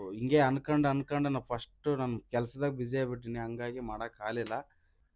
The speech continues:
ಬರ್ರಿ ನಿಮ್ ಪ್ರಶ್ನೆಗಳಿಗೆ ಉತ್ತರ ಕೊಡೋ ಸಮಯ ಬಂತು. ಇವತ್ತು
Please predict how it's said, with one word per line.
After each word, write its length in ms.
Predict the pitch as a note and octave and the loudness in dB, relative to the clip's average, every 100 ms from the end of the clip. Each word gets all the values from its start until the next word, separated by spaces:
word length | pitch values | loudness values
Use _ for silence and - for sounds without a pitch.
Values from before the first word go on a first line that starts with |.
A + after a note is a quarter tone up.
| _ _ - | _ _ 2
ಬರ್ರಿ 240 | A#2 C3 | 4 6
ನಿಮ್ 180 | B2+ A#2 | 4 2
ಪ್ರಶ್ನೆಗಳಿಗೆ 540 | - G#2+ B2 A#2 A#2 A2 | 0 -4 -2 0 2 2
ಉತ್ತರ 300 | A2 - A2 | 0 -2 -4
ಕೊಡೋ 280 | A#2 A2 | -2 -2
ಸಮಯ 500 | G#2 - G#2 G#2+ A2 | -2 -4 -4 -2 -2
ಬಂತು. 1200 | G#2+ F#2+ A2 B2+ C3+ A2+ A2 G#2+ G#2+ G#2+ G#2 G#2 | -2 -2 4 6 6 8 8 8 8 6 6 4
ಇವತ್ತು 520 | G#2 A#2 A2 - - | 4 4 4 0 -6